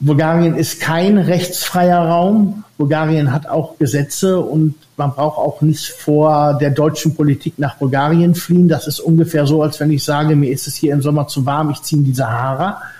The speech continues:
Aber für Leute, die wirklich Abenteuer suchen und die Lust haben auf, äh, ein geiles Land, geiles Wetter, <laughs> geile Leute, ist es definitiv schon mal empfehlenswert.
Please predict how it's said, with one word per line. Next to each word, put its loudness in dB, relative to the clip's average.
Aber 0
für 2
Leute, 2
die 0
wirklich -4
Abenteuer 0
suchen -2
und -2
die 0
Lust 0
haben 0
auf, -6
äh, -2
ein 0
geiles -2
Land, -2
geiles -4
Wetter, -4
<laughs> -8
geile 2
Leute, 0
ist -2
es -4
definitiv -4
schon -6
mal -8
empfehlenswert. -4